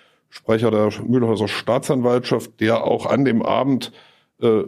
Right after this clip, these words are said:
gut für uns als Journalisten der Bereitschaftsstaatsanwalt gewesen ist, weil dann gab's auch schon an dem Abend Auskünfte eben von der Staatsanwaltschaft. Ähm, genau, und dann wurden noch einige andere Dinge sichergestellt, sogenannte Zufallsfunde.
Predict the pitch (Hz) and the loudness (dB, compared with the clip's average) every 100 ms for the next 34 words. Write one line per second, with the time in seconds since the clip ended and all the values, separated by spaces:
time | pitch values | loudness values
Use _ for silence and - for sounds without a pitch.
0 | - 95 - 127 - - 113 107 107 - | -2 -4 0 -2 0 0 2 2 2 0
1 | 139 139 113 - 110 113 110 123 - 110 | -2 0 -2 0 0 0 0 -2 0 0
2 | 110 101 143 156 - 135 135 143 120 123 | 2 0 0 -2 -2 -2 0 0 0 0
3 | 127 120 131 127 123 123 - - 107 113 | 0 2 2 2 0 -2 -4 -2 2 2
4 | 107 107 110 110 110 - _ _ - 113 | 0 0 0 -2 -6 -14 _ _ -4 -2
5 | - - - 110 82 135 139 117 - 120 | -2 -2 -2 -2 0 2 2 0 0 0
6 | 123 - 117 127 - 127 - - 117 120 | 0 0 -2 0 -2 -2 0 0 2 0
7 | 117 123 127 - 123 127 120 120 120 113 | 0 0 0 0 0 0 0 0 0 -4
8 | - _ _ _ _ _ 123 113 110 107 | -6 _ _ _ _ _ 0 2 2 0
9 | 107 139 101 95 110 113 123 139 123 - | 0 0 0 0 0 2 2 0 0 0
10 | 127 131 98 131 160 156 156 165 156 110 | 0 0 0 0 0 0 0 0 0 0
11 | 127 180 170 165 - 156 156 131 127 120 | 0 0 0 -2 0 0 0 0 0 0
12 | 117 123 - 180 175 165 156 - 156 165 | -2 -4 -2 0 0 -2 -4 -2 0 2
13 | 170 | 0